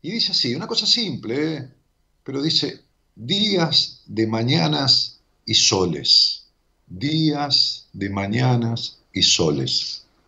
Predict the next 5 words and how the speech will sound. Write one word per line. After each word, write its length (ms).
Y 160
por 220
la 180
noche, 560
sombras. 1040